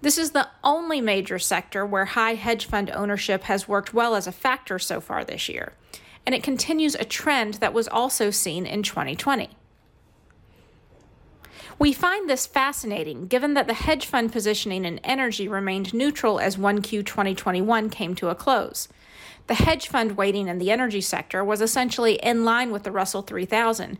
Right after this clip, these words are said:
and the relative weighting was also in line with the historical average. As long as the energy sector continues to outperform,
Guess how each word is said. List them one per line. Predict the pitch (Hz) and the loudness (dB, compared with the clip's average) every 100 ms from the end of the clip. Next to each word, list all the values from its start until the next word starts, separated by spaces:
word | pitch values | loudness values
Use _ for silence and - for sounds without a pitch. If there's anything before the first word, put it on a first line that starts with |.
| - - - | -14 -20 -4
and | 226 | 2
the | 233 | 4
relative | 247 285 294 240 | 4 2 0 0
weighting | 220 208 214 | 2 2 0
was | 208 - | -2 0
also | 190 196 226 208 | 0 2 2 2
in | 202 | 2
line | 180 170 | 0 0
with | 175 - | -2 -4
the | |
historical | 196 190 - - 165 165 | -4 -4 -2 -2 -2 0
average. | 180 190 - 85 - - _ _ - - - - - - | 2 0 -4 -10 -10 -10 _ _ -20 -20 -20 -20 -12 -2
As | 254 240 | -2 2
long | 262 339 | 0 0
as | 349 | -2
the | 311 - | -2 0
energy | 233 240 220 | 0 0 -2
sector | 220 208 202 202 | -2 0 -2 -4
continues | 202 196 - 247 254 247 | -4 -6 -4 -2 -2 0
to | 208 | 0
outperform, | 180 - 175 - 254 185 - | 0 -2 -8 -2 2 2 -2